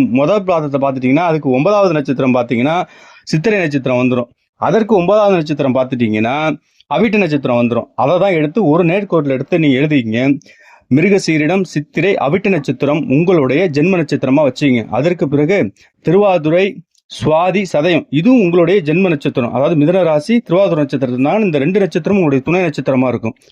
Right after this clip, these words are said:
அதற்கு பிறகு புனர்பூசம், விசாகம், பூரட்டாதி. புனர்பூச நட்சத்திரத்துல உள்ளவங்க விசாக நட்சத்திரத்தையும் பூரட்டாதி நட்சத்திரத்தையும் எடுத்து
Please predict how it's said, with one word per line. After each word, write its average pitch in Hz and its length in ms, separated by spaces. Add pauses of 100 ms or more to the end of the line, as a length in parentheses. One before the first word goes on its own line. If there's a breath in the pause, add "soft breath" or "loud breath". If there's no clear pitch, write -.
(100)
அதற்கு 147 300
பிறகு 190 240 (120)
புனர்பூசம், 190 680 (320 soft breath)
விசாகம், 170 500
பூரட்டாதி. 160 540 (460 soft breath)
புனர்பூச 208 420
நட்சத்திரத்துல 156 540
உள்ளவங்க 139 440 (460)
விசாக 208 340
நட்சத்திரத்தையும் 147 760
பூரட்டாதி 185 520
நட்சத்திரத்தையும் 131 600
எடுத்து 147 240